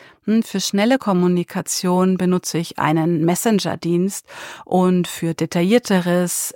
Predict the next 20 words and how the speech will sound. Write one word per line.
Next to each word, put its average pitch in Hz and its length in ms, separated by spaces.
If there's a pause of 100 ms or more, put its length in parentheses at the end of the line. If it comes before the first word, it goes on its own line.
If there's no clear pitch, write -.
äh, 170 320
irgendein 170 460
Board 190 560
oder 175 380
E-Mail 185 500
oder 196 140
was 285 180
auch - 100
immer. 180 400 (420)
Selbst 202 280
das 233 140
ist 247 160
schon 208 120
eine 190 220
Fokussierung, 180 880
weil 170 120
ihr 175 100
dann 170 280
einen 165 480 (720)
bestimmten 170 840